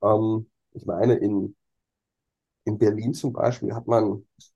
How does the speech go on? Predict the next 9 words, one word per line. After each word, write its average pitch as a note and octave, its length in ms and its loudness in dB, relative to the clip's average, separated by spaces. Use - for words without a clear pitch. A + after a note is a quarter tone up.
in A#2+ 220 4
der A2+ 180 6
City A#2+ 640 -2
eigentlich G#2+ 560 0
Getir B2 400 2
und A#2 300 2
noch A2 240 2
Flink, B2+ 340 -2
ja, C3 260 -2